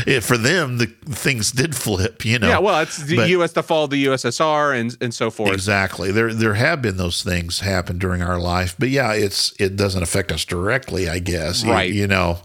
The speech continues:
Speaker 1: and, and, uh,
Speaker 2: Uh,
Speaker 1: but it, it
Speaker 2: most
Speaker 1: just
Speaker 2: Americans have not
Speaker 1: <laughs>
Speaker 2: experienced a lot of
Speaker 1: Right.
Speaker 2: that directly.
Speaker 1: Right, right.
Speaker 2: There are
Speaker 1: But
Speaker 2: plenty
Speaker 1: it
Speaker 2: of people that have immigrated that, that have, but
Speaker 1: And, and there are things even going on now that, that, uh,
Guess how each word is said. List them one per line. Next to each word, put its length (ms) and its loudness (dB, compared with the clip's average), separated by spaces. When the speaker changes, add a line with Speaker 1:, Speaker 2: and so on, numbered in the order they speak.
Speaker 1:
and, 340 0
and, 480 0
uh, 380 0
Speaker 2:
Uh, 80 2
Speaker 1:
but 140 4
it, 140 0
it 40 4
Speaker 2:
most 120 4
Speaker 1:
just 160 4
Speaker 2:
Americans 920 0
have 280 0
not 360 2
Speaker 1:
<laughs> 60 -10
Speaker 2:
experienced 680 -2
a 80 0
lot 220 2
of 60 2
Speaker 1:
Right. 260 -2
Speaker 2:
that 180 -20
directly. 460 0
Speaker 1:
Right, 220 -6
right. 300 -6
Speaker 2:
There 120 -2
are 60 0
Speaker 1:
But 100 2
Speaker 2:
plenty 60 4
Speaker 1:
it 80 2
Speaker 2:
of 40 -4
people 200 -2
that 80 2
have 200 -2
immigrated 580 2
that, 320 0
that 160 -2
have, 280 -4
but 200 -4
Speaker 1:
And, 180 -2
and 160 -2
there 100 2
are 40 0
things 300 -2
even 220 0
going 280 0
on 280 -2
now 420 -2
that, 260 -6
that, 560 -6
uh, 480 -6